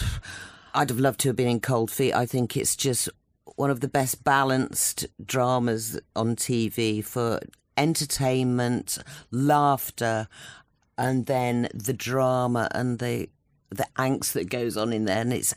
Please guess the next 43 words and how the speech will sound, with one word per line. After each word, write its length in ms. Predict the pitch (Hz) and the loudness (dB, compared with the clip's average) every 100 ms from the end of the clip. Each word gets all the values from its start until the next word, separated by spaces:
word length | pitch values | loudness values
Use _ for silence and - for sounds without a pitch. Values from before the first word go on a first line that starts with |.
| - | -2
in 160 | 139 | 0
its 180 | 143 - | 2 2
everyday 480 | 139 131 127 127 123 | 0 0 -2 0 0
life, 560 | 127 143 113 110 - - | 0 0 -2 -6 -8 -4
you 80 | |
know. 280 | 131 113 120 - - - - | 0 0 -2 -6 -16 -16 -4
That 180 | - - | 0 2
sort 280 | - 139 123 | 2 0 -4
of 60 | - | -6
thing 260 | 113 110 | -2 -2
is, 160 | 110 - | -2 -2
is 240 | - 113 | -4 -4
just 240 | - 113 - | -4 -6 -2
fantastic, 680 | 117 113 123 113 - - | -2 -2 -4 -4 -6 -8
the 100 | - | -8
humour. 540 | 113 - 120 110 78 - - - - - - - | -10 -4 -2 0 -2 -4 -10 -12 -8 -8 -8 0
I'd 160 | 120 | 0
love 160 | 127 131 | 0 -4
to 100 | - | -4
do 160 | 113 107 | -2 -2
drama. 420 | - 117 113 101 | 0 0 0 0
I 80 | 110 | 0
mean, 140 | 120 | 0
I've 120 | 123 | 0
done 160 | 151 123 | 0 -2
a 40 | |
couple 320 | - 120 107 | -2 -6 -4
of 80 | 101 | -6
films 800 | - 113 110 107 104 104 98 - - _ _ _ _ _ - | -6 -4 -2 0 -2 -2 -4 -6 -10 _ _ _ _ _ -12
within 300 | 110 110 110 | -6 -2 0
the 80 | 101 | 0
last 380 | 98 98 - | 0 0 -2
year, 420 | 104 85 82 92 110 - - - | -2 0 -2 -4 -8 -16 -20 -10
one 200 | 117 101 | -6 -4
which 120 | - | -4
is 80 | - | -4
out 100 | - | -4
in 80 | 107 | -4
January, 420 | 104 104 101 101 | -4 -2 0 0
and 100 | 101 | 0
then 180 | 101 98 | 0 -2
I've 120 | 95 | -2
got 220 | - - | -8 -8